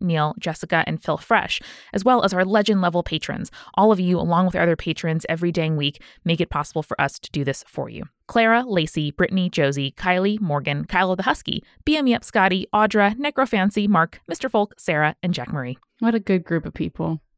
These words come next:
Speaker 2: I would totally go to Cape Cod with them and then, uh, almost drown trying to see a mermaid.
Speaker 1: <laughs> And Julia, in the future, when we are able to travel and hang out on the beach on Cape Cod, what kind of drinks are we gonna be serving up?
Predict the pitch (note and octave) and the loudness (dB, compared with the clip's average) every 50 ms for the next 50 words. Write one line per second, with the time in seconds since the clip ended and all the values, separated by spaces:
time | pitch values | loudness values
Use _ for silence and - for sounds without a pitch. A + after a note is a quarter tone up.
0 | _ - - F3+ F#3+ F#3+ F#3+ - - F#3+ F#3 F3+ F3+ F3+ D#3+ E3+ E3 E3 E3 E3 | _ -2 2 4 4 4 2 2 2 2 4 4 2 0 2 2 2 2 2 0
1 | D#3+ D#3+ - - E3+ - F3 D#3+ - - - D3+ D3 D3 D#3 D3+ - D#3 D3 D3 | -2 -4 -6 -10 -6 -4 -2 -4 -2 -2 -2 -2 0 -2 -2 -4 -4 -4 -4 -2
2 | D3+ D#3 D3+ D3 D3+ D3+ D3+ D3+ D#3 D3+ D#3 D#3 D#3 D#3 D#3+ - E3+ F3 F3+ F3+ | -2 -2 -2 -2 -2 -2 -2 -2 -2 -2 -4 -4 -4 -4 -4 -2 0 0 0 0
3 | - - - G3+ G3 G3 G3+ G#3 G#3 A#3+ - - A3 A3 A3 - B3 A#3 A#3 A#3+ | -2 -2 -2 0 0 2 2 0 0 -2 -2 -2 -2 -2 0 0 0 0 2 2
4 | A#3+ G3+ D#3 D3+ D3+ - _ _ _ - F#3+ - - - G#3+ A#3+ G3+ G3 A3+ - | 0 0 0 -2 -4 -8 _ _ _ -4 -2 0 2 4 6 6 6 4 2 2
5 | B3 A#3+ A#3+ A#3 A3+ A3 G#3+ - - - A#3+ C4 C#4 B3 D4 A#3 A3 F#3+ F#3 - | 4 6 6 8 6 6 4 4 2 0 0 2 4 4 4 4 2 0 0 4
6 | A#3 G3 F#3+ G3 F#3+ G3+ G#3+ A3 G#3+ G3+ F#3+ F#3 - F3 F3 E3 F3 F3+ F3+ - | 4 4 6 6 6 4 6 6 6 6 4 4 4 2 2 4 2 2 0 0
7 | - - - G3+ F#3+ F3+ E3+ - - - G3+ D3+ E3 D#3 D#3+ E3 - E3 E3+ E3 | -6 -2 2 2 4 4 2 0 -2 0 2 2 4 2 2 2 2 0 0 0
8 | F3+ F3 F3 E3+ D#3 D3+ D3+ - - F3 F#3+ F#3 E3 - D3+ C#3 C#3+ - - E3 | 0 0 2 4 4 4 2 2 2 2 2 2 0 -2 -6 -6 -6 -4 -4 -4
9 | F3+ - D#3+ D#3 - - C#3 C3 - - - - - - - - A3 - G#4 G#4+ | -4 -4 -6 -10 -8 -6 -4 -4 -4 -4 -6 -10 -20 -10 -8 -6 -4 0 0 0
10 | A#3+ E3+ - C3+ F3+ A3 A3+ - - D3+ D#3 D3+ - D3 C#3+ C3+ C#3 - - - | 0 0 0 2 2 2 2 2 0 -2 0 0 -2 -4 -4 -4 -6 -6 -6 -8
11 | A#2 - - - - - | -6 -6 -8 -8 -8 -10